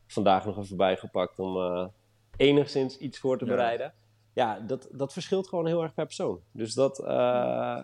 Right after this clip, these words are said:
Speaker 1: ik ben momenteel heel erg fan van, ehm, hè, ik loop wat minder. Eh, vind het wel leuk om, om met die schoenen te blijven testen. Ik vind het dan leuk om een, ehm, eh, de, de schoen van Essex, de, de, ehm, zo,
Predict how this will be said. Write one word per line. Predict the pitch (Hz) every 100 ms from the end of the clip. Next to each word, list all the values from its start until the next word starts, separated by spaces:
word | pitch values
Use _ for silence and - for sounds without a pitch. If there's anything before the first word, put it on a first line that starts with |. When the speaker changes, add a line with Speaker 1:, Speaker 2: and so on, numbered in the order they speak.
| - - - -
Speaker 1:
ik | - 120
ben | 123
momenteel | 120 131 139 139 151 123
heel | 127 151 110
erg | 107 -
fan | 123 110 107
van, | - 113 110
ehm, | 113 110 113 113 110 110
hè, | - 151
ik | - -
loop | 202 117 107
wat | 98
minder. | 107 139 151 165 _ _ _ _ _ -
Eh, | 104
vind | 95 127 113
het | 104
wel | 101 110 123
leuk | 113 104
om, | 107 104 101
om | 110 107 104 101 -
met | 113 113
die | 107
schoenen | - 113
te | 98
blijven | 101 98 -
testen. | 113 - 143 107 101
Ik | - 104
vind | 120
het | 98
dan | 92 101
leuk | 101 104 107
om | 120 110
een, | 113 113
ehm, | 113 107 107 107 107 107 110 - - _ _ _
eh, | - 110 - - 117
de, | 107 117 107
de | 107 107 107 104
schoen | 104 - - 113
van | 107 104
Essex, | 107 - 110 98
de, | 107 101 101
de, | 95
ehm, | 98 98 98 98 98 - _ _ _ _ _ _ _ _ _ _
zo, | - 160 85 87